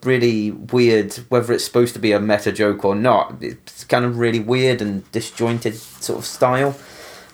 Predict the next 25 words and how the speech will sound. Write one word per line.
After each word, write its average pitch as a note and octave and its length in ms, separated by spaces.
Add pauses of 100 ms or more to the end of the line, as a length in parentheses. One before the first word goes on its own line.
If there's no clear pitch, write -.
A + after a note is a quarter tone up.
Um, G2+ 540
or G2+ 160
a G2+ 80
disjointed G#2+ 480
message, G#2 380
perhaps F2 280
I F#2+ 60
should F2+ 200
say. F2 280 (240)
Um, G2+ 640
and G2+ 100
there G#2 120
are G2+ 40
a - 20
few, A2+ 720
there G#2 140
are - 20
a - 20
few B2+ 300
moments G#2 400
like - 120
that E2 180
where E2+ 100
it's - 140
like, F#2+ 260